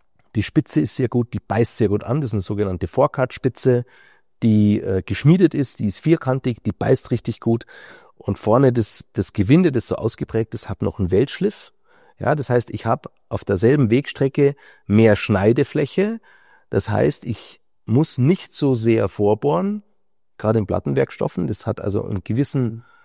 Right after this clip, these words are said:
Fräs- oder Bohreffekt. Ja, ich habe die Frästaschen, die ich erwähnt hatte. Und ich habe eine sehr gute Oberfläche,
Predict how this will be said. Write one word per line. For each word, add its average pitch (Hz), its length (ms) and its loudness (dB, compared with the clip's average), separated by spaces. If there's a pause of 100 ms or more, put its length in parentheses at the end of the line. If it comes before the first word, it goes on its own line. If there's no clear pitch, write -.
(120)
Fräs- 117 380 4
oder 101 180 2
Bohreffekt. 147 760 0 (560)
Ja, 123 160 0
ich 139 140 -4
habe 110 220 -2
die 110 100 2
Frästaschen, 117 640 0
die 175 180 0
ich 170 120 -4
erwähnt 165 360 0
hatte. 190 400 -2 (1200)
Und 165 180 2
ich - 120 -4
habe 147 140 -6
eine 123 100 0
sehr 139 220 0
gute 156 300 -4
Oberfläche, 143 680 -6